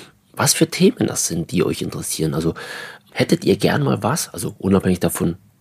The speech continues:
ob ich's bringe oder, oder liefern kann oder nicht, ja, aber was, was würde euch interessieren? Das könnt ihr mir gern mal per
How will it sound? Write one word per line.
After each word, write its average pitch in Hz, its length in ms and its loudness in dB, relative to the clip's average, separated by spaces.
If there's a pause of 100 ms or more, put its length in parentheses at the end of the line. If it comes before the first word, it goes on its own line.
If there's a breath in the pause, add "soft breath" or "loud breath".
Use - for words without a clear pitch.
(120)
ob - 160 0
ich's - 320 -2 (120)
bringe 107 420 2
oder, - 280 0
oder - 160 -2
liefern - 380 0
kann - 180 -2
oder - 160 -2
nicht, 123 280 4
ja, 101 180 2
aber - 180 2 (340 loud breath)
was, - 260 2
was - 180 2
würde 262 140 6
euch - 100 0
interessieren? - 600 -2 (160)
Das - 240 2
könnt 107 200 2
ihr 104 60 4
mir 95 120 2
gern 85 240 -2
mal 92 140 0
per 80 380 -2